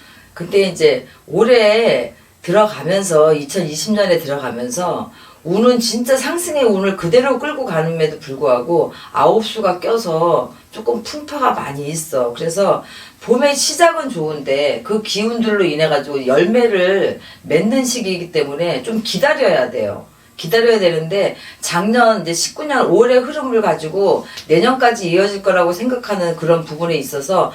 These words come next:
기다리지 못하고 섣부른 어떤 투자라든가 그걸 생각하고 어떤 것들을 저지르시게 되면 큰 낭패를 보실 수가 있어서,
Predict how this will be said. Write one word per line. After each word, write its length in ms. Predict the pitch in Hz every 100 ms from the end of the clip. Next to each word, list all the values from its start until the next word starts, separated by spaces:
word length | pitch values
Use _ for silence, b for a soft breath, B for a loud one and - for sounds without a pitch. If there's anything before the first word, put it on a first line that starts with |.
| B -
기다리지 580 | - 175 233 233 202 190
못하고 420 | 139 139 160 156
섣부른 480 | - 247 254 247 220
어떤 320 | - - -
투자라든가 1000 | - - 277 247 165 151 156 - 208 220 B B -
그걸 280 | 180 220 220
생각하고 600 | 254 269 269 - 190 160
어떤 300 | - 185 175
것들을 340 | 156 156 143
저지르시게 720 | 135 127 120 147 139 - 123 120
되면 420 | 113 123 160 -
큰 160 | - 233
낭패를 480 | - - 180 175 139
보실 260 | 131 -
수가 220 | - 135
있어서, 600 | 120 120 139 202 208 127